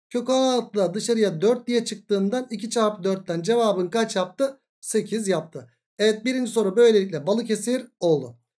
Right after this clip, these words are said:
Geldik ikinci soruya. Pisagor bağıntılarından çıkacağı aşikar. Hocam kafadan yapabiliriz bazı şeyleri. Otuz üç artı dört, otuz üç artı dört, otuz yedi, yani kök otuz yedi yapacak. Otuz yedi artı dört,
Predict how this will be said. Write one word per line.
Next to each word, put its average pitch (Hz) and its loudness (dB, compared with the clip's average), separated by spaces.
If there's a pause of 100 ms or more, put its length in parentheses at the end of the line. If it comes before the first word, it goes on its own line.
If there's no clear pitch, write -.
(220)
Geldik 240 2
ikinci 247 -2
soruya. 208 2 (380)
Pisagor 262 4
bağıntılarından 240 0
çıkacağı 240 -2
aşikar. 220 0
Hocam 202 0 (280)
kafadan 233 2
yapabiliriz 240 2
bazı 170 2
şeyleri. 139 -4 (140)
Otuz 170 -4
üç 240 -6
artı 226 2
dört, 254 4 (640)
otuz 165 -6
üç 233 -4
artı 214 0
dört, 262 2 (160)
otuz 185 -6
yedi, 196 4
yani 185 0
kök 202 0
otuz 196 -4
yedi 190 0
yapacak. 147 -4 (340)
Otuz 190 -2
yedi 208 4
artı 233 2
dört, 226 2